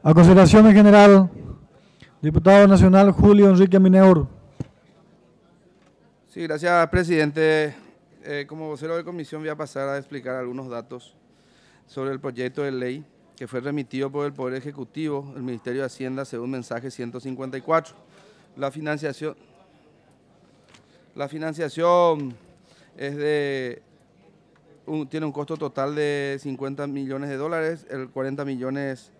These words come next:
Speaker 2: de dólares de capital ordinario, diez millones de dólares de fondo de operaciones especiales. La moneda de préstamo es de fa-,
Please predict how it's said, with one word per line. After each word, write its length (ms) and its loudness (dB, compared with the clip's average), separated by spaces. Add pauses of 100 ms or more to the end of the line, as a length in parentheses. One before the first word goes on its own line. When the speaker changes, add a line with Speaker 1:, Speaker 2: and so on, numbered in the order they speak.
(380)
Speaker 2:
de 140 -12
dólares 280 -8
de 80 -10
capital 400 -10
ordinario, 720 -8
diez 160 -10
millones 380 -10
de 60 -10
dólares 280 -8
de 40 -20
fondo 440 -10
de 100 -12
operaciones 720 -16
especiales. 680 -14
La 100 -14
moneda 300 -12
de 80 -10
préstamo 720 -14 (640)
es 140 -12
de 340 -8 (140)
fa-, 180 -8